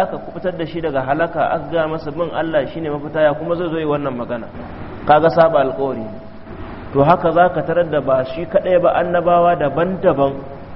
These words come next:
haka ta faru da su. To Allah yake cewa,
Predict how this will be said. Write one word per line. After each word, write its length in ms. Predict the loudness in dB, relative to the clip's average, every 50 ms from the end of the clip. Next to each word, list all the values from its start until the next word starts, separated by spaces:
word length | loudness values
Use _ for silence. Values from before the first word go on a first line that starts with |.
| -14 -14 -14 -16 -16 -16 -16 -12 -2
haka 240 | 0 0 2 2 4
ta 180 | 4 4 4 6
faru 260 | 4 2 2 0 -2
da 100 | -6 -8
su. 120 | -10 -12 -14 -16 -16 -16 -16 -16 -16 -16 -14 -12 -12 -8 0
To 80 | 2 6
Allah 300 | 6 6 6 6 6 4 4
yake 200 | 2 0 -4 -6 -4
cewa, 360 | -4 -2 0 2 2 0